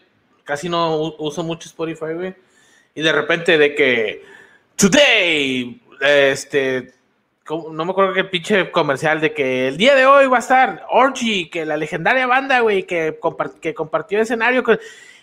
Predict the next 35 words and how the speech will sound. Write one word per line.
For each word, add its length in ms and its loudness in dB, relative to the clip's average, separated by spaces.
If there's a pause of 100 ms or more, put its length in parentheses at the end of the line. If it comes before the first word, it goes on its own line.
en 260 0
el, 260 0
en 200 -2
el 120 -2
centro 380 -2
de, 360 -2
de 120 0
Laredo, 380 2
Texas, 380 0
en 120 -4
un 140 -4
bar 240 0
que 80 -12
se 100 -10
llama 280 0
Electric 460 -2
no 120 -2
sé 160 -6
qué, 220 2
y 80 2
yo, 260 2 (500)
"Y 120 -2
la 100 2
entrada, 800 2
diez 320 2
dólares", 480 2
y 120 -8
yo, 420 -2 (560)
"¿Qué, 400 -8
güey? 440 2
Orgy, 500 2
Orgy". 340 0 (220)
Me 100 -8
metí 320 -10
ahí, 240 -2